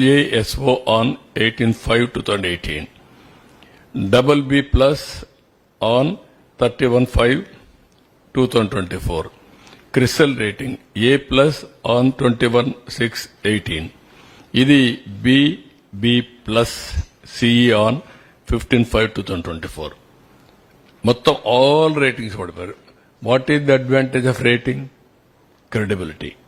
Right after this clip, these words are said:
క్రెడిబిలిటీ వల్ల, కాన్ఫిడెన్స్ వల్ల ఇచ్చేవాడు కూడా డబ్బులు పెట్టుబడి పెడతారు, తక్కువ ఇంట్రెస్ట్ రేటు కూడా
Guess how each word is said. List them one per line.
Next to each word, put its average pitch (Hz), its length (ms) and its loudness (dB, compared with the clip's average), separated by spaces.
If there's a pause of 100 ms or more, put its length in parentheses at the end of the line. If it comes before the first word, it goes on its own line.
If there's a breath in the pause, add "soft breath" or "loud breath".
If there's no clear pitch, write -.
(180)
క్రెడిబిలిటీ 147 580 2 (120)
వల్ల, 120 200 2 (280)
కాన్ఫిడెన్స్ 135 640 2 (100)
వల్ల 110 180 0 (200)
ఇచ్చేవాడు 127 580 2
కూడా 131 160 0
డబ్బులు 120 280 2
పెట్టుబడి 113 380 0
పెడతారు, 117 400 0 (680 soft breath)
తక్కువ 143 380 2
ఇంట్రెస్ట్ 127 340 -4
రేటు 110 300 -2
కూడా 147 160 4